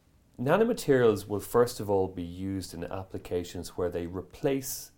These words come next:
existing materials to do an existing job, but to make the endpoint application better, s-,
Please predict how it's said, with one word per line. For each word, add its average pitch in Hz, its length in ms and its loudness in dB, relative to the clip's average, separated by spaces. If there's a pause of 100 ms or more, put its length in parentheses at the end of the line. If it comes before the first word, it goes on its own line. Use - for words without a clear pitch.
existing 98 600 -4
materials 80 680 -8 (760)
to - 140 -14
do 95 380 -4 (260)
an 92 100 -6
existing 101 540 -4
job, 82 420 -2 (600)
but 98 160 6 (160)
to - 140 -10
make 139 340 0
the 101 140 0
endpoint 98 600 0
application 85 760 -6 (140)
better, 87 400 -2
s-, - 180 -14